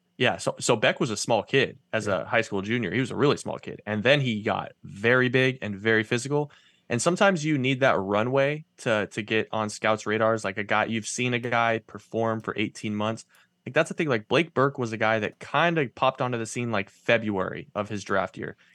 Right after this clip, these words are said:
Speaker 1: Got bigger, got stronger, started annihilating the ball. And when you only show scouts four months of, like, prodigious power,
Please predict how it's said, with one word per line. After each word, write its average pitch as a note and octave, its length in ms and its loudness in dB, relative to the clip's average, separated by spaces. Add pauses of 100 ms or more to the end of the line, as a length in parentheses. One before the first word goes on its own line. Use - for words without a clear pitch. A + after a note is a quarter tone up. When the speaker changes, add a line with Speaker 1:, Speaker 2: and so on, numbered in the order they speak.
Speaker 1:
Got G#2+ 180 2
bigger, A2+ 220 2
got G2+ 160 2
stronger, G#2+ 400 -2
started G2 320 -4
annihilating G#2+ 560 0
the G#2 60 -4
ball. G#2+ 360 0 (420)
And A2+ 220 0
when C3 160 0
you C#3+ 220 0
only D3 260 2
show C3 240 0
scouts A#2+ 340 -2
four B2 420 -4
months A2+ 340 -2
of, G2+ 240 -4
like, G2 180 -4
prodigious G#2 480 -4
power, G#2 560 0